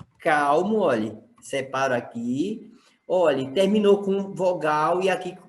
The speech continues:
tem uma palavrinha com vogal, então eu vou juntar numa sílaba só, elas duas, tá vendo? Leve, qual é a sílaba sorte em leve? Lé,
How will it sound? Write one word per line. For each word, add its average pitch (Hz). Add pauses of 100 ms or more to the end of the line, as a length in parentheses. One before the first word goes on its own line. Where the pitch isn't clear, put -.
tem 180
uma 175
palavrinha 170
com 170
vogal, 170
então 147
eu 165
vou 175
juntar 170
numa 170
sílaba 180
só, 208
elas 165
duas, 147
tá 147
vendo? 170 (1120)
Leve, 196
qual 214
é -
a -
sílaba 226
sorte 214
em 214
leve? 165
Lé, 196